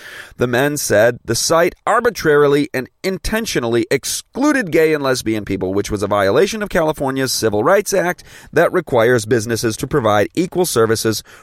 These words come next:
regardless of sexual orientation. And this is the same basis for which they have persecuted bakers and t-shirt printers and people that have wedding facilities or reception facilities. If you don't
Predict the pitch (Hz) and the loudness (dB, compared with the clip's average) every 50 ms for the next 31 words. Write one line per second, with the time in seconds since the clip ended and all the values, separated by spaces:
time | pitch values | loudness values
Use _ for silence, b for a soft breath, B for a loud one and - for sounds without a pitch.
0 | B B 156 180 175 - 127 113 113 110 113 113 - - - _ - - 127 117 | B B 0 0 2 2 2 0 0 0 0 -2 -2 -4 -10 _ -2 -2 -2 0
1 | - 110 101 - - - 107 104 101 101 - _ _ _ - 104 107 101 92 90 | 2 0 0 0 0 -2 0 0 0 -2 -6 _ _ _ -2 0 2 2 2 2
2 | 95 98 - 113 101 101 - - 92 - - _ _ - - 143 185 - 220 202 | 0 0 0 0 0 0 0 -4 -8 -8 -10 _ _ -10 -6 -4 -4 -2 -2 0
3 | 220 214 - - 165 160 160 160 160 151 B B B B B B B B 120 120 | 0 0 0 2 0 0 0 -2 -4 -6 B B B B B B B B 0 2
4 | 151 160 156 - 170 143 - - - 143 135 131 135 135 123 - - 127 123 127 | 4 4 4 2 0 -2 -2 -2 0 2 2 4 4 2 0 2 2 4 4 4
5 | 131 123 113 107 - - 147 139 - 139 117 - 139 135 131 127 120 - B B | 4 2 0 0 0 0 0 0 0 -2 -2 0 0 2 2 2 2 0 B B
6 | B B 113 113 104 147 143 156 - - 151 135 127 123 120 123 120 - - - | B B -8 -2 0 2 2 0 0 2 2 4 4 4 4 4 2 0 -4 -6
7 | - b b b b b b b b b - 120 127 135 131 117 - 180 170 147 | -8 b b b b b b b b b -6 -4 -4 -2 -2 -4 -2 0 0 0
8 | - - 160 143 139 - - - - 147 139 123 - 143 127 127 123 123 120 117 | 0 2 2 2 2 2 -2 -2 -2 -2 -2 0 0 2 4 4 6 4 4 2
9 | 107 - - - b b b b b b b 139 135 - 165 175 - 123 151 139 | 0 -4 -8 -10 b b b b b b b -4 -2 -2 -2 0 2 2 0 2
10 | 139 139 131 131 127 - - _ _ _ _ _ - - - 139 143 120 143 131 | 2 2 4 2 2 0 -2 _ _ _ _ _ -10 -6 -4 -2 0 0 0 -2
11 | 123 120 120 143 139 139 139 131 127 - 135 123 - 139 131 127 131 135 127 127 | -2 0 2 2 2 2 2 0 -2 -4 -4 -2 0 0 2 2 2 2 2 0
12 | 127 123 131 127 - 147 131 123 - - 131 123 - 131 120 - 135 120 120 123 | 0 0 0 0 0 0 0 -2 -2 -6 -6 -4 -4 -4 -2 0 0 0 2 2
13 | 117 113 113 - - b b b b b b b 127 131 - - 160 190 196 185 | 2 2 0 -2 -6 b b b b b b b -2 -2 -2 -2 -4 -2 0 0
14 | 185 180 175 170 - | 2 2 0 0 -2